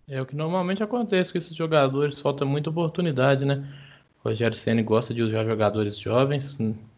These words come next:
lá no Fortaleza é até bem frequente, me-, mescla co-, bem com os medalhões dele, mas retomando ao Corinthians, eu te falo também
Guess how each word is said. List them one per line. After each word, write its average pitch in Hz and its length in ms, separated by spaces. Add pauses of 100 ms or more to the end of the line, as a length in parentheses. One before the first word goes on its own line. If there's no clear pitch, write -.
(180)
lá 107 260
no 107 80
Fortaleza 107 680 (400)
é 104 120
até 107 220
bem 107 180
frequente, 110 840
me-, 104 280
mescla 113 380
co-, - 140
bem 110 320
com 117 140
os 107 80
medalhões 104 600
dele, 131 360 (460)
mas 107 760 (240)
retomando 170 460
ao 160 60
Corinthians, 165 640
eu 165 160
te 190 200
falo 185 360
também 165 420